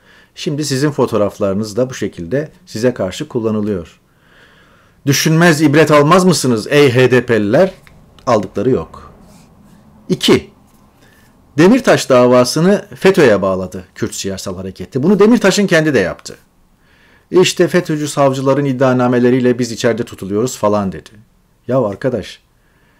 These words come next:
yani sekiz senedir, dokuz senedir bu ülkede cemaat yok. Türkiye'yi kastediyorum. Eğer, e, bir zamanlar sizin hakkınızda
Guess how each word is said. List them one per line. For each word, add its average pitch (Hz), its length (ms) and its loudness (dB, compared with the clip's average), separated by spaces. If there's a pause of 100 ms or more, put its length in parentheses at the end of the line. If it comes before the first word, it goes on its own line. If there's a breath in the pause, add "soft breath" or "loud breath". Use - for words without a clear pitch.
(200)
yani 113 200 -4
sekiz 127 300 -4
senedir, 104 420 -4
dokuz 127 220 -4
senedir 104 440 -4
bu 135 100 -2
ülkede 117 280 -2
cemaat 107 420 -4
yok. - 260 -10 (360)
Türkiye'yi 104 380 -6
kastediyorum. 90 680 -14 (800 soft breath)
Eğer, 151 460 4 (140)
e, 104 1040 -10
bir 180 120 6
zamanlar 143 480 2
sizin 131 360 -4
hakkınızda 123 760 0